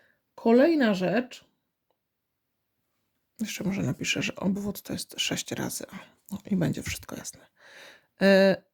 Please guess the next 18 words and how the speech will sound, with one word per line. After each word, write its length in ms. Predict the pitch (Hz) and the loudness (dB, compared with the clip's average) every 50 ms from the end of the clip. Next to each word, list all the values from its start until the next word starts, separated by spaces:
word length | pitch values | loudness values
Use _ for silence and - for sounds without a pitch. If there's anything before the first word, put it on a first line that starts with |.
| _ _ _ _ _ _ _ _ _ | _ _ _ _ _ _ _ _ _
że 160 | 208 185 190 | -6 -6 -6
tutaj 260 | 190 - - 269 240 | -6 -2 0 2 2
mamy 260 | 220 208 196 196 190 190 | 4 4 4 4 4 2
H. 240 | - - 196 - - - _ _ _ _ _ _ _ _ _ _ _ _ _ _ _ _ _ _ _ _ _ _ _ _ _ _ _ _ _ _ _ _ _ _ _ _ _ _ _ _ _ _ _ _ _ _ _ _ | 0 -6 -10 -12 -12 -16 _ _ _ _ _ _ _ _ _ _ _ _ _ _ _ _ _ _ _ _ _ _ _ _ _ _ _ _ _ _ _ _ _ _ _ _ _ _ _ _ _ _ _ _ _ _ _ _
Pole 240 | 226 262 330 302 | 4 6 8 8
boczne 720 | 226 220 202 196 - - - 185 175 170 175 196 247 320 339 - _ _ _ _ _ _ _ _ _ _ _ _ _ _ _ _ _ _ _ _ _ _ _ - | 8 6 4 4 2 0 0 2 4 4 4 4 2 2 -2 -4 _ _ _ _ _ _ _ _ _ _ _ _ _ _ _ _ _ _ _ _ _ _ _ 0
to 100 | 196 196 | 4 6
jest 500 | 202 208 220 262 285 277 - _ - _ _ _ | 6 8 8 6 4 2 -2 _ -16 _ _ _
sześć 460 | - - - 269 294 311 - - - | -10 2 6 6 6 6 4 2 2
razy 600 | 233 226 202 190 180 185 196 202 226 285 311 302 - | 4 4 4 2 2 2 2 4 4 4 2 0 -2
pole 340 | - 226 226 226 233 262 262 - | 0 2 4 4 4 4 4 2
ściany 360 | - - - 214 202 208 214 | -4 -6 -4 -2 0 2 2
bocznej. 540 | 196 190 156 - - - - 90 - - - - _ _ _ _ _ _ _ _ _ _ _ _ _ _ _ _ _ _ _ _ _ _ _ _ _ _ _ _ _ _ _ - - | 2 0 -2 -2 -4 -8 -10 -10 -10 -12 -14 -18 _ _ _ _ _ _ _ _ _ _ _ _ _ _ _ _ _ _ _ _ _ _ _ _ _ _ _ _ _ _ _ -20 -20
Czyli 180 | - - 196 190 | -4 -2 0 0
sześć 400 | - - - 247 302 302 - - | 2 4 4 4 4 4 2 0
razy 300 | 233 214 185 185 190 214 | 0 2 2 0 -2 -4
pole 220 | - 240 240 240 | -2 0 2 2
prostokąta, 920 | 233 - 214 202 - - 202 - - 160 165 160 - 160 180 214 269 320 | 2 0 -2 -4 -4 -6 -6 -6 -4 -4 -4 -4 -2 -2 0 0 0 -2